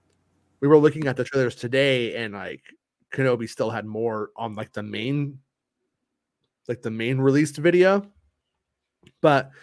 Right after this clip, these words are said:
the other thing about that is, um, it's not free. Those views aren't all free. And I can just tell you from personal experience that that's not the case, because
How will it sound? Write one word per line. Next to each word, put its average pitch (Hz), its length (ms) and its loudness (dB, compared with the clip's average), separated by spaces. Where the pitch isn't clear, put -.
the 151 120 -6
other 190 180 6
thing 247 220 -4
about 135 520 -2
that 104 320 -8
is, 131 280 -4
um, 123 420 -2
it's - 120 -8
not 170 160 0
free. 120 500 -8
Those 127 300 -2
views 147 240 2
aren't 131 160 -2
all 117 100 -4
free. 110 360 -8
And 135 160 0
I 127 60 -4
can 139 120 -2
just 131 120 -2
tell 147 100 2
you 135 100 0
from 127 200 -8
personal 139 380 0
experience 151 600 0
that 110 240 -2
that's 120 200 -4
not 117 220 -6
the 113 60 -16
case, 107 360 -6
because 110 800 -6